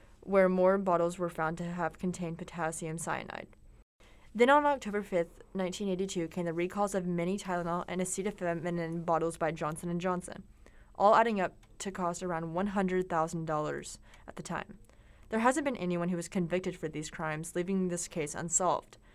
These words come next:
However, there were more people who were suspected to be a convict for these crimes. James William Lewis was the major suspect at the time, um, to his sending of a letter demanding one million dollars to stop the poisonings.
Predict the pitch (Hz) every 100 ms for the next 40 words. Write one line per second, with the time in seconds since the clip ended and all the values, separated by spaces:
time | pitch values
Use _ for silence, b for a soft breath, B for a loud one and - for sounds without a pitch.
0 | b b - 226 240 247 269 247 208 208
1 | 196 196 240 214 202 190 185 175 175 180
2 | 185 165 165 170 - 175 165 160 202 196
3 | 165 - 165 - - - - - b b
4 | b b b b - 214 311 - - -
5 | 202 202 196 185 170 160 165 - 170 175
6 | 170 185 - 170 170 - 151 - - 190
7 | 185 185 165 165 175 B B B B B
8 | - 185 170 170 185 - - - - -
9 | - 208 190 185 180 185 180 170 170 170
10 | 170 175 170 160 165 160 170 214 247 240
11 | 214 170 160 170 170 185 - 151 - -
12 | 208 185 - -